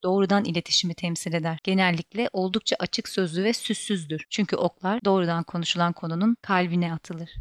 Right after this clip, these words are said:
Yay burcundaki Venüs dışsal olarak yorumlandığında duygusal idealizmi teşvik edebilir. Yay burcu bir şekilde paradoksal olarak burçların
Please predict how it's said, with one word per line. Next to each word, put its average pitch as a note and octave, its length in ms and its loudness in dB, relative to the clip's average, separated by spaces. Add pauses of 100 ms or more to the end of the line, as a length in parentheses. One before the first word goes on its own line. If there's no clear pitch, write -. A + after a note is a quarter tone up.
(140)
Yay C4+ 260 6
burcundaki F3 580 0
Venüs G#3 420 2
dışsal C4+ 380 4
olarak E3+ 420 0
yorumlandığında F3+ 880 0
duygusal G3+ 480 2
idealizmi F3 520 0
teşvik - 460 -2
edebilir. E3 520 -4
Yay G3+ 280 4
burcu F#3+ 380 0 (240)
bir A#3+ 100 2
şekilde F3 460 2
paradoksal F3+ 580 2
olarak F3+ 440 0
burçların F3 500 0